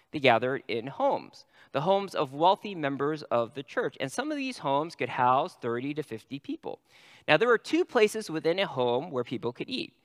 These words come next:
There was the dining room, and then there's the courtyard. Now, here's the rub.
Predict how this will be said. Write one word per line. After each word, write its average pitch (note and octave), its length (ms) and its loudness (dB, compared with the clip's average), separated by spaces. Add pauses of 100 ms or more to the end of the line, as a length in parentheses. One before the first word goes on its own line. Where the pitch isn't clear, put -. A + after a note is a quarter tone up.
(300)
There G#2+ 100 -8
was A2 200 -4
the A2 100 -2
dining C3+ 360 8
room, C#4+ 360 -4 (480)
and A2 120 -8
then A#2+ 360 -6
there's G#2+ 540 -10 (140)
the C3 80 -16
courtyard. - 580 -8 (920)
Now, G#2+ 100 -12
here's A2+ 320 -12
the A#2 120 -14
rub. A#2 320 -2